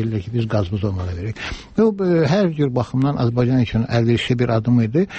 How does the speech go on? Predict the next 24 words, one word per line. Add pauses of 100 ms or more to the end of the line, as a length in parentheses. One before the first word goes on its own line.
(180)
Eyni
zamanda
bu
imkan
verir
ki, (240)
əgər
bu (240)
layihə
nə
vaxtsa
həyata
keçərsə, (400)
bu (320)
layihənin, (100)
e, (120)
müqəddəratını (260)
təyin
edən
ölkələr
kimi
Gürcüstanın,
Türkiyənin
də